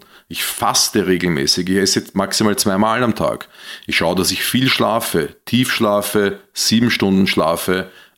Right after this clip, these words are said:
Ähm, ich spiele mich, was den Schlaf betrifft, mit dem Licht. Das heißt, zwei Stunden vorher kein Blaulicht mehr. Ich, äh, hab das Schlafzimmer vollkommen verdunkelt. Ich hab, hab mir eine gute Matratze gekauft und so weiter und so weiter. Das sind Biohacks für mich.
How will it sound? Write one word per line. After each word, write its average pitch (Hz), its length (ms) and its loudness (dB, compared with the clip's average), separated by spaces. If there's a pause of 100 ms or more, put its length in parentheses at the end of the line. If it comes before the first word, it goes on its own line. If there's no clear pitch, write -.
Ähm, 80 840 -2 (340)
ich - 220 0
spiele 101 400 2
mich, 95 180 2
was 90 140 -2
den 92 100 -2
Schlaf 87 320 0
betrifft, 92 360 -2
mit 92 160 -2
dem 90 120 2
Licht. 127 420 -2 (320)
Das - 140 -8
heißt, 87 260 -2
zwei 87 220 -2
Stunden 95 300 0
vorher 90 360 0
kein 98 260 0
Blaulicht 95 480 0
mehr. 92 300 -2 (360)
Ich, - 420 -6
äh, 110 40 4
hab 87 560 -2
das - 100 0
Schlafzimmer 98 500 0
vollkommen 104 460 0
verdunkelt. 98 640 0
Ich - 140 -10
hab, 87 140 -10
hab 87 200 -2
mir 95 100 2
eine 98 180 2
gute 104 300 0
Matratze 98 480 0
gekauft 87 520 -2 (380)
und 120 160 0
so 120 120 2
weiter 90 240 0
und 92 100 0
so 95 80 -4
weiter. 80 260 -2
Das 98 140 -2
sind 131 160 -2
Biohacks 101 540 0
für - 100 -6
mich. - 320 -12